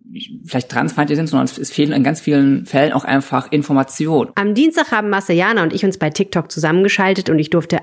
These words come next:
Speaker 2: alles fragen, was ich wollte. Viele Fragen kamen dabei von euch da draußen und auch von meinen Kollegen in der Redaktion.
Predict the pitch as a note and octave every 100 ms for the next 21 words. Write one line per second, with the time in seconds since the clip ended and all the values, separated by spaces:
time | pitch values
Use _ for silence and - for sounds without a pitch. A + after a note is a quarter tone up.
0 | - G3 G3+ - E3+ D#3+ D#3+ D3 D3 E3
1 | D3 A#2 - - _ - C4+ C4+ - F#3+
2 | F#3+ G3 F#3+ E3+ E3 D#3+ D#3+ F3 D3+ D#3+
3 | - D#3 D3 F3+ - C#4 - G3 F3+ F3+
4 | F#3+ E3+ D3+ D#3+ - D3+ D3 D#3 - D3+
5 | E3+ G3 A3+ - - C#3 C3+